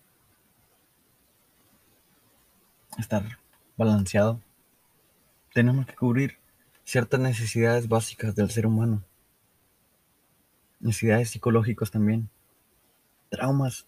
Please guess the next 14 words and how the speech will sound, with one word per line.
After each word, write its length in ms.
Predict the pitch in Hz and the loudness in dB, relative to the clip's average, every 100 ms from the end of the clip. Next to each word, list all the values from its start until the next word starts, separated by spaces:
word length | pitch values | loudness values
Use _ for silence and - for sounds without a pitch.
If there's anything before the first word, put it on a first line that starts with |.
| _ | _
sentimientos 640 | - 113 110 113 110 120 | -4 -2 2 0 0 -2
de 60 | 117 | -2
pesadez 580 | 113 110 107 117 - _ _ - | -2 0 2 0 -2 _ _ -10
o 100 | 107 | -6
cualquier 420 | 110 - 123 120 | -6 -2 -2 -2
cosa 460 | - 143 156 139 117 _ _ _ _ | 2 4 4 0 -6 _ _ _ _
que 100 | - | 0
nos 160 | 113 104 | 0 2
cause 320 | 104 113 127 | 0 0 -2
conflicto, 560 | 123 110 110 - - 104 _ _ _ _ _ - - - | -2 -2 -2 -2 -6 -10 _ _ _ _ _ -20 -16 -6
y 120 | 104 | -4
ser 260 | - 104 | -2 -2
completamente 720 | - 104 - 123 127 120 120 113 | -2 -4 0 0 2 0 2 2
honestos 460 | 113 110 117 104 | 0 -2 -6 -10